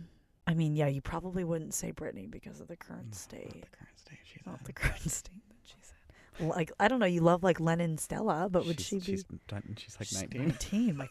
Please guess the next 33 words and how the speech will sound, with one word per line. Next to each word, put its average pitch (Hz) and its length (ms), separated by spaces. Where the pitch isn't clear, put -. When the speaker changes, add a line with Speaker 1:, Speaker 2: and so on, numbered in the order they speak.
Speaker 1:
God, 233 100
she's - 140
underage. 170 420
We're 147 100
getting 156 200
arrested. 220 540
<laughs> - 120
The 247 60
cops 311 300
are 339 60
coming. 277 420
Speaker 2:
Ooh, 147 140
I 117 140
think 139 220
Halsey 104 380
would 127 160
be 127 100
fun 110 220
at 92 80
a 90 60
party. 87 420
Speaker 1:
Oh, 190 600
okay. 180 540
Halsey. 143 560
And 240 80
I 262 60
guess 415 160
they 320 120
don't 302 140
have 202 300
to 208 100
be 185 100
performers. - 1040